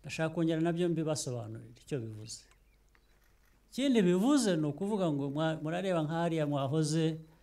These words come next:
mukorera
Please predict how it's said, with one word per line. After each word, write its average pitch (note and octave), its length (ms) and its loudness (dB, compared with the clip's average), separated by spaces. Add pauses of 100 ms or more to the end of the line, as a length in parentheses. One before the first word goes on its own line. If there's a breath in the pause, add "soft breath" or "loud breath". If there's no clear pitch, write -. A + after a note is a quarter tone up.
(3000 soft breath)
mukorera C#3+ 720 0